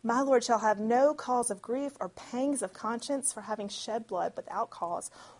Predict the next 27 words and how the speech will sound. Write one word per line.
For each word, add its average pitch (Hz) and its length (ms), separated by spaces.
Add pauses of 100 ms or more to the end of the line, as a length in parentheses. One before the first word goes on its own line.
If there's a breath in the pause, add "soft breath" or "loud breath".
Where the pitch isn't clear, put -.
(100)
or 302 260
for 262 140
my 226 160
Lord 190 420
taking 254 440
vengeance 190 440
himself. - 800 (480 loud breath)
And 196 100
when 196 100
the 196 80
Lord 220 300
has 233 160
dealt 220 220
well 208 180
with 208 160
my 196 140
Lord, 185 380
then 180 140
remember 185 380
your 190 160
servant." 190 400
She's - 160
saying, 214 360
"Don't 240 460
do 226 220
this 190 260
thing. 185 460